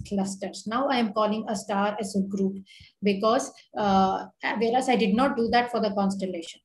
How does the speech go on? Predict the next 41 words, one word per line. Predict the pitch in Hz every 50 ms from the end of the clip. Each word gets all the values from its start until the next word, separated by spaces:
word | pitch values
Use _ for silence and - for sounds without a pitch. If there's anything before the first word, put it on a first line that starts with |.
| _
So | - - - 233 233 240 240 240
a | 233 214
stellar | 202 - - - 220 233 269 302 302 302 -
cluster | - 233 202 196 - - 208 233 262 - - - - _ -
represents | 208 214 196 226 240 233 294 285 269 214
groups | 202 185 214 269 285 285 285 -
of | 277 254 -
stars | - - 226 202 214 240 233 - 226
located, | 214 202 208 240 220 226 - 269 277 269 - - _ _ _ -
uh, | 226 220 214 208 208 202 202 202 208
at | 240 240 240 -
similar | - 285 262 269 294 320 302
distance | 240 233 - - 254 240 226 202 -
from | - 202 196
us | 233 269 -
because | - 320 320 330 330 330
they | 339 339
are | 320 330
formed | - 302 294 320 330 320
from | 339 339 339
the | 359 330
same | - 359 359 370 339
molecular | 294 254 233 220 202 - 214 196 190
cloud, | 196 190 180 175 175 - -
right? | 208 226 277 - - 240
Or | 240 233
from | 233 269 262 269 262
the | 294 285
same | - - 294 302 330 370 339 269
nebula. | 247 233 202 247 214 196 - 196 - - _ _ _ _ - 214
Okay, | 202 202 302 302 302 -
cold | 269 262 262 262
nebula, | 254 233 226 214 196 220 196 190 190 196
which | 220 -
I'm | 247 226 220 214
going | 220 226 214 202
to | 240
call | 247 226 226 233 226 - 220
molecular | 208 208 226 226 214 202 208 220 208 196 -
cloud | 208 202 202 233 233 233 -
because, | 208 196 196 208 220 220